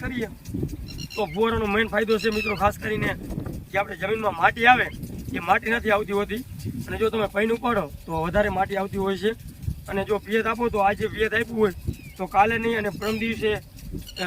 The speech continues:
મગફળી ઉપાડવાની થાય છે. એક દિવસ જવા દેવો પડે કારણ કે જમીન વધારે લીલી થઈ જાય. અને ખાસ કરીને મિત્રો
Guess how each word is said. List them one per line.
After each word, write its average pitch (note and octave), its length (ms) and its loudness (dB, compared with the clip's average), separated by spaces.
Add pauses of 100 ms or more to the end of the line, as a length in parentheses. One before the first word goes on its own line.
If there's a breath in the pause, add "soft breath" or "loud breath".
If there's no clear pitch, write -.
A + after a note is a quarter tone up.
મગફળી G3+ 380 0
ઉપાડવાની G3 360 2
થાય F#3+ 200 0
છે. G3+ 140 2 (540)
એક G3+ 120 -2
દિવસ G#3+ 260 0
જવા G3 200 6
દેવો G3+ 180 4
પડે G3 220 2
કારણ F#3+ 220 0
કે F3+ 80 -6
જમીન F#3+ 280 -2
વધારે F#3 280 0
લીલી G3 280 -2
થઈ G3+ 140 0
જાય. G#3+ 100 0 (540)
અને E3+ 120 -6
ખાસ G#3 300 -4
કરીને A3 240 -2
મિત્રો G#3 260 -2